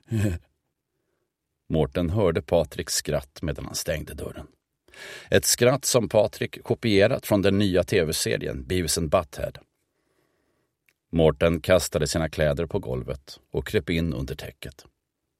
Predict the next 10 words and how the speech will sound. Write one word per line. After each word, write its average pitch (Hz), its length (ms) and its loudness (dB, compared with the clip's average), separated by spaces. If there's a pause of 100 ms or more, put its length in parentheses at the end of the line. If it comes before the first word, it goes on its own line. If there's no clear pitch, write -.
(920)
Det 92 120 4
luktade 110 420 6
tryggt - 480 -2
av 73 140 0
hans 78 240 -2
eget 82 360 -2
svett - 520 -4
och 82 100 -6
gamla 64 280 -6
strumpor. - 640 -12